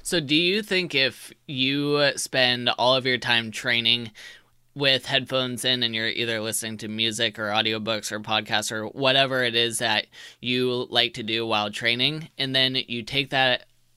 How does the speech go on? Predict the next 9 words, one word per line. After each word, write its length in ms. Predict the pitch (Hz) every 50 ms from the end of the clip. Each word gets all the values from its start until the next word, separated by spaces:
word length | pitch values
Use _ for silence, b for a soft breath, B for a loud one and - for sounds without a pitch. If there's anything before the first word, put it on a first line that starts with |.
| _ -
all 240 | 127 127 131 131
that 280 | 127 127 120 120 117 -
extra 360 | - 120 117 - - 127 113 113
stimulation 680 | - - 127 123 123 120 113 113 117 113 - 131 123
away 520 | 113 98 104 104 107 110 113 131 147 156 - B B B B B B
and 200 | - 120 113 107
put 280 | - 127 131 123 - -
someone 340 | - 135 123 123 120 120
in, 600 | 117 - - 113 117 117 117 117 117 117 117 113